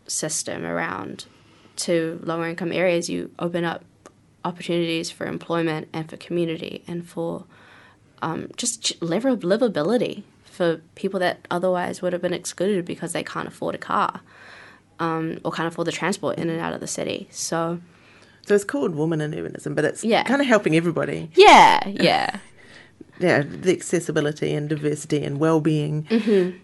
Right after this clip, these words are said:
Speaker 2: that can't be a bad thing.
Speaker 1: No.
Speaker 2: So if anybody wants to look this up, their website is called woman in urban dot org dot N Z,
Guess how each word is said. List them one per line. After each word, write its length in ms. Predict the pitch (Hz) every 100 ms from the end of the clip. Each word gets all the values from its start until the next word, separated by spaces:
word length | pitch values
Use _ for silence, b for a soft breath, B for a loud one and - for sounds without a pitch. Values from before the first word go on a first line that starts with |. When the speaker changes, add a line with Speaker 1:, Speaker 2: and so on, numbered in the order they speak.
| _ _
Speaker 2:
that 200 | - -
can't 240 | - 151 -
be 100 | 143
a 60 |
bad 240 | 143 139 135
thing. 280 | 135 131 139 -
Speaker 1:
No. 340 | 180 147 - - B B B _
Speaker 2:
So 180 | - 226
if 280 | - 233
anybody 260 | 294 277 247
wants 140 | 208 -
to 60 |
look 120 | 185
this 140 | - -
up, 220 | 160 -
their 400 | 170 170 160 160
website 400 | 165 170 - 196
is 100 | 160
called 300 | - 143 143
woman 240 | 160 165 160
in 240 | - 151 - -
urban 580 | 165 151 143 156 190 190
dot 180 | 151 -
org 400 | 156 156 156 170
dot 140 | - 147
N 160 | 156 147
Z, 340 | 143 104 131